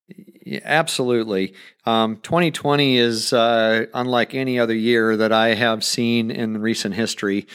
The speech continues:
Uh, literally, uh, in the past, uh,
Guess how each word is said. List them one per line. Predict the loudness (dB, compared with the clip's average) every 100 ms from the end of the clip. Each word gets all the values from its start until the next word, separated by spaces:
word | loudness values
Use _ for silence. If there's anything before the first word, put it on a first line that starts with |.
| -20 -20 _
Uh, | 0 0
literally, | 0 0 2 4 4 4 4 2 4
uh, | 4 4 2 0
in | -2 -4 -6
the |
past, | -2 2 2 0 -4 -2
uh, | 0 2 0